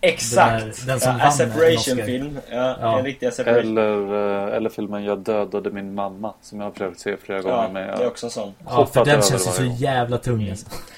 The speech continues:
Speaker 1: Men grejen är, det är det som är
Speaker 3: Ja,
Speaker 1: så
Speaker 3: men det
Speaker 1: synd är,
Speaker 3: känns
Speaker 1: man
Speaker 3: tung.
Speaker 1: skulle egentligen ge en film femton minuter, alltså bara se en kvart. Och sen om man inte pallar, då tar man någonting annat.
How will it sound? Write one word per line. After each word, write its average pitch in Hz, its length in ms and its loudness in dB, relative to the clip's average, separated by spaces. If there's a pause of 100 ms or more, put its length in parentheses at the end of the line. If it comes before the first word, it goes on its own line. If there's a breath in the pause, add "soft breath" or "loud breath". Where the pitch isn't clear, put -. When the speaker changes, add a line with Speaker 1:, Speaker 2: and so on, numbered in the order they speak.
(120)
Speaker 1:
Men 160 100 -4
grejen 190 300 4
är, 165 140 0
det 165 60 -4
är - 40 -4
det 180 80 -4
som 190 140 -2
är 120 40 4
Speaker 3:
Ja, 123 40 2
Speaker 1:
så 131 60 2
Speaker 3:
men 156 100 8
det 180 60 2
Speaker 1:
synd 160 120 2
är, 185 60 8
Speaker 3:
känns - 100 2
Speaker 1:
man 147 100 2
Speaker 3:
tung. 101 240 0
Speaker 1:
skulle 165 220 -2
egentligen 151 380 -2
ge 135 380 0
en 131 160 -4
film 117 380 -6
femton 139 500 -2
minuter, 117 500 -6
alltså 120 220 -2
bara 123 260 0
se 127 220 -6
en 120 80 -6
kvart. 117 360 -2
Och 127 80 -8
sen 143 140 -2
om 139 60 -2
man 151 80 -2
inte - 140 -6
pallar, 143 400 0
då 143 80 -10
tar 147 100 -4
man 135 100 -2
någonting 127 220 -4
annat. 120 320 -4